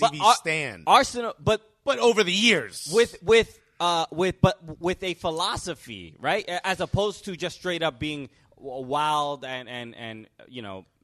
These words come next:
Speaker 1: animated or whatever. Like, people can look ridiculous in that sense. But this is just such a,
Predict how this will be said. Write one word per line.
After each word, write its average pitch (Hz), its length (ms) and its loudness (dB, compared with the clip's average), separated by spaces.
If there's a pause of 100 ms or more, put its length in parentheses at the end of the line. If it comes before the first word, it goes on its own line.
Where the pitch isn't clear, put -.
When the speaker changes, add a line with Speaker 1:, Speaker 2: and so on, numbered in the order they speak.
(120)
Speaker 1:
animated 139 760 -6
or 117 180 -10
whatever. 120 320 -6
Like, 110 200 -8 (260)
people 214 180 -8
can 190 120 -4
look 160 120 -4
ridiculous 135 380 -6
in 117 80 -10
that 135 160 -4
sense. 113 160 -12 (160)
But 202 100 -6
this 285 140 -6
is 208 100 -4
just 170 240 -2
such 170 340 -2
a, 127 300 -2